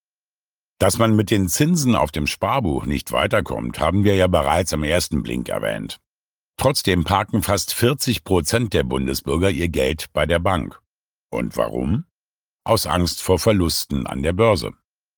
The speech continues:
Dabei bietet dir die Börse selbst mit einem geringen Startkapital hervorragende Möglichkeiten,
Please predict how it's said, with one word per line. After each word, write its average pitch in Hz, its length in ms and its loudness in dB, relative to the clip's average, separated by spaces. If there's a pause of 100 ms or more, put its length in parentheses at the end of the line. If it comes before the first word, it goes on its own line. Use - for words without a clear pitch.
(200)
Dabei 110 280 6
bietet 107 360 0
dir 113 80 4
die 95 140 4
Börse 95 520 2
selbst 90 400 0
mit 101 140 0
einem 92 220 2
geringen 82 440 0
Startkapital 58 1040 -4
hervorragende 98 800 0
Möglichkeiten, 95 880 0